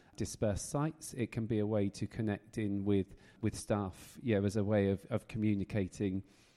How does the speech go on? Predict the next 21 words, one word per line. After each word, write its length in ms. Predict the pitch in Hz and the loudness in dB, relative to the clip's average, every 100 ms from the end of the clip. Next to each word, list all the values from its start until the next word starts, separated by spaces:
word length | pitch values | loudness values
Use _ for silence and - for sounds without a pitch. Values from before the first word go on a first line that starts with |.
| - - | -12 -4
out. 340 | 123 123 - | -2 -2 -4
It 140 | 113 | -6
can 140 | - 110 | -4 0
be 160 | 117 | 2
a 80 | 104 | 4
way 400 | 104 117 113 110 | 4 4 6 6
of 200 | 101 101 | 6 2
ensuring 640 | 110 104 - 127 110 104 101 | 0 -2 -2 0 2 2 2
that 200 | 101 - | 0 0
people 300 | - 107 113 | -2 0 0
with 120 | 101 | 0
lived 280 | 107 104 - | 2 -2 -2
experience 760 | 92 - - 151 143 139 123 - | -8 -4 0 2 4 0 -2 -4
are 120 | 120 | 0
able 320 | 113 107 110 | 0 2 0
to 400 | 101 - 107 104 101 - - - | -2 0 2 2 0 -10 -16 -6
have 160 | 101 95 | -4 -2
their 160 | 104 | -2
stories 540 | 95 - 147 127 120 - | -2 0 0 2 2 0
heard, 340 | 113 110 98 | 0 2 2
you, 220 | 110 101 | 0 -2